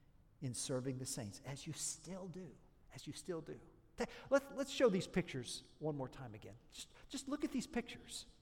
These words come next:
See, the, verse ten, Hebrews chapter six, verse ten, just as we scroll through them, that's what this, that's what, that's Hebrews chapter six, verse ten.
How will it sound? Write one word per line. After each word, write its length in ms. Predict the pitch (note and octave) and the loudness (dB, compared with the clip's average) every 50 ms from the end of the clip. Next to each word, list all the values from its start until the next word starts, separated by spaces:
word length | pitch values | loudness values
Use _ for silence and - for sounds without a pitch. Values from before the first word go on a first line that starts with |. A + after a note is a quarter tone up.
| - - - - - - - - - - - - - - - - - | -20 -20 -20 -20 -20 -20 -20 -20 -20 -20 -20 -20 -20 -20 -20 -20 -8
See, 160 | - G3+ F#3 - - - - - | -4 -4 -4 -4 -6 -12 -10 -10
the, 80 | F3 - - - - - - - - - | -10 -10 -12 -16 -20 -20 -20 -20 -8 -2
verse 360 | D3 C3+ G#3 B3+ C4+ B3+ - - | 6 10 12 12 12 12 8 4
ten, 420 | - B3 B3 B3 C4+ C#4+ D4 - - - - - - - - - - - - | 6 8 10 10 10 8 6 2 -2 -6 -12 -14 -16 -18 -20 -20 -20 -2 4
Hebrews 400 | - A#3+ A3+ A#3+ C#4 C4+ A#3+ - | 6 8 8 8 8 6 6 6
chapter 300 | - A3+ A3+ A3+ B3 G#3+ | 6 6 6 6 6 2
six, 200 | - A#3+ A#3 - | 4 2 2 4
verse 220 | A3 A3+ A3 - | 2 0 0 2
ten, 260 | - A#3 B3 B3+ B3+ - - - - - | 4 4 4 4 4 0 -4 -8 -8 -6
just 140 | B3 - - - - - - | -6 -6 -6 -8 -4 2 4
as 180 | G#3 G3 F3+ | 4 6 6
we 120 | F#3+ G#3+ - | 6 6 6
scroll 400 | - - - B3 C4+ C#4+ C#4+ C4+ | 4 8 12 12 12 12 12 12
through 260 | C#4 C4+ C4+ B3 G3+ | 8 6 6 8 8
them, 280 | D#3 E3 D3+ F3 G#3 - - - - - | 8 8 6 6 6 2 -2 0 8 10
that's 220 | B3+ C#4+ C#4+ - | 10 10 10 10
what 160 | E4 E4 D#4+ | 8 8 8
this, 140 | - D4 D4 - - | 6 2 0 8 10
that's 200 | C#4+ D4 D4 D4 | 10 10 10 10
what, 180 | - D#4 C#4 - - - - - - - | 4 4 4 4 2 -2 -12 -2 10 12
that's 300 | B3+ C4+ D4+ D4 - - | 12 12 12 12 8 6
Hebrews 380 | - D4 C4+ A3+ C#4 C#4+ - | 8 8 8 8 6 4 2
chapter 300 | - - G3+ G3 - B3 | 4 4 2 4 4 2
six, 240 | F#3+ - A3 G#3 - | 0 2 2 0 0
verse 200 | - A#3 A3+ A3+ | 0 0 0 0
ten. 280 | - B3+ C#4 D4 C4 | -2 -4 -6 -4 -6